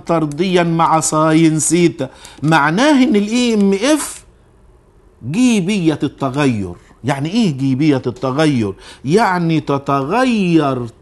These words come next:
طبقا لمنحنى جيبي،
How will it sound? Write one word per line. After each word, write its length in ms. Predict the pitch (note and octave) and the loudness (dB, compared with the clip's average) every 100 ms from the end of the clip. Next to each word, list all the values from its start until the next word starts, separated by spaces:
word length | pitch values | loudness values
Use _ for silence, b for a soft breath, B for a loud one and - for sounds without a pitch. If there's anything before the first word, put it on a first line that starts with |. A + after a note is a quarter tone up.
| - | -4
طبقا 680 | B3+ G#3 D3+ - - D3+ | -4 -4 -12 -16 -4 -2
لمنحنى 1500 | C#3 C3+ C3+ C#3 C#3+ C#3 C3+ C3+ A#2+ - F#3 G#3+ G#3 G3+ F#3+ B B B - | 0 -2 -2 -2 -2 -2 -2 -4 -8 -8 -4 0 0 0 -2 B B B -10
جيبي، 680 | C3 F#3+ A#3+ G#3+ D#3+ D3 | -2 0 0 0 2 2